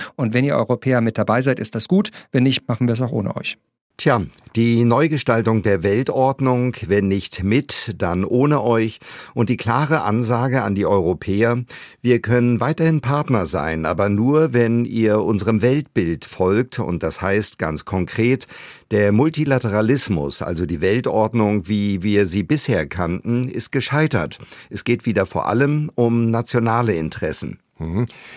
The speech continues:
Speaker 3: Interessant ist ja auch, welche Themen Rubio ausgelassen hat. Kein Wort zum Beispiel zu Grönland, kein Wort zum russischen Angriffskrieg gegen die Ukraine.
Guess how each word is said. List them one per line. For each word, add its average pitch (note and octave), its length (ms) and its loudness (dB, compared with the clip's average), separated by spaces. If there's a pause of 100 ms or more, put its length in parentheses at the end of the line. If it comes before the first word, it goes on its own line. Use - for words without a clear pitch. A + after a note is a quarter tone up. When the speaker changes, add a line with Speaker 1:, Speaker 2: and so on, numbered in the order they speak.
(100)
Speaker 3:
Interessant G#2+ 680 -2
ist C3+ 180 -2
ja A2 140 2
auch, G#2+ 240 0
welche G#2 280 -2
Themen G#2+ 300 0
Rubio G#2 600 2
ausgelassen F2 800 -2
hat. - 540 -4
Kein B2+ 240 2
Wort G#2+ 160 2
zum A2+ 140 0
Beispiel F#2+ 340 0
zu E2+ 200 -4
Grönland, C3 920 2
kein C#3 240 2
Wort A#2 160 4
zum G#2+ 240 2
russischen A#2 460 0
Angriffskrieg G2+ 680 -2
gegen G2+ 220 -2
die F#2+ 140 -2
Ukraine. A2+ 580 -2